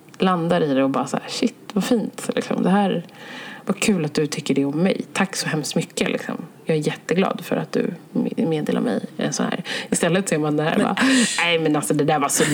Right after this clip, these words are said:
Speaker 1: lite så." Men alltså du, gud, alltså det är inte så mycket. Alltså jag, nej men
Speaker 2: Men
Speaker 1: här,
Speaker 2: du då?
Speaker 1: alltså vet du, jag känner jättemånga andra som gör det så mycket bättre, så det här är ingenting egentligen. Eller liksom,
Speaker 2: Det där är så
Speaker 1: ja, men jag vet,
Speaker 2: sant.
Speaker 1: klassiker, klädseln. Alltså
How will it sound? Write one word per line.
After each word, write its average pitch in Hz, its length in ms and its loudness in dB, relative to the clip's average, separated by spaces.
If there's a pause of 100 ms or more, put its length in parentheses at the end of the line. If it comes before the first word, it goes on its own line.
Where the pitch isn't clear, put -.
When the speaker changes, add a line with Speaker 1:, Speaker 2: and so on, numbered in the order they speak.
(260)
Speaker 1:
lite 156 200 2
så." 170 220 4
Men 170 140 4
alltså 160 200 0
du, 160 180 2
gud, 151 220 2
alltså 165 200 0
det 165 60 4
är - 40 4
inte 143 180 2
så 139 80 2
mycket. 135 200 0
Alltså 165 160 2
jag, 156 200 4
nej 147 80 4
men 143 120 6
Speaker 2:
Men 139 100 2
Speaker 1:
här, 151 240 6
Speaker 2:
du 156 120 4
då? 127 40 2
Speaker 1:
alltså 135 200 2
vet 139 320 2
du, 139 220 2 (360)
jag 175 180 4
känner 143 240 4
jättemånga 143 580 2
andra - 260 0
som - 180 0
gör - 140 0
det - 100 -4
så 220 320 4
mycket 135 240 0
bättre, - 300 0
så - 100 0
det 147 60 2
här 170 100 4
är 156 60 2
ingenting 160 520 2
egentligen. - 560 0 (500)
Eller 156 240 2
liksom, 143 400 0 (400)
Speaker 2:
Det 139 60 0
där 143 140 2
är 135 80 2
så - 280 0
Speaker 1:
ja, 127 120 2
men 180 80 6
jag 165 100 4
vet, 147 80 4
Speaker 2:
sant. 123 100 0
Speaker 1:
klassiker, - 420 0
klädseln. - 760 0 (140)
Alltså 175 420 2